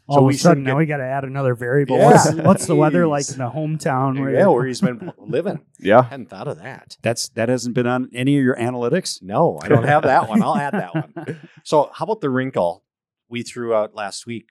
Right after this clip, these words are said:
Speaker 2: two weeks ago, where I threw to these guys, if we were to play and it was Houston was the event? Is that what
Speaker 1: It
Speaker 2: that
Speaker 1: would have
Speaker 2: was?
Speaker 1: been
Speaker 3: Yep.
Speaker 1: Houston. Yep.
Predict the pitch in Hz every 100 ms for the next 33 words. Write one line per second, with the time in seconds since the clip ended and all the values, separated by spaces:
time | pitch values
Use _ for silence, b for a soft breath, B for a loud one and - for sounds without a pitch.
0 | _ _ _ - 107 - 82 104 _ _
1 | _ _ _ _ 110 104 107 - 113 131
2 | - 131 113 - _ 110 101 85 80 98
3 | - 117 135 127 104 117 101 92 92 -
4 | - 123 123 - 156 135 131 - 131 123
5 | 156 - _ _ _ _ 110 110 151 139
6 | 131 127 110 123 - 117 110 123 113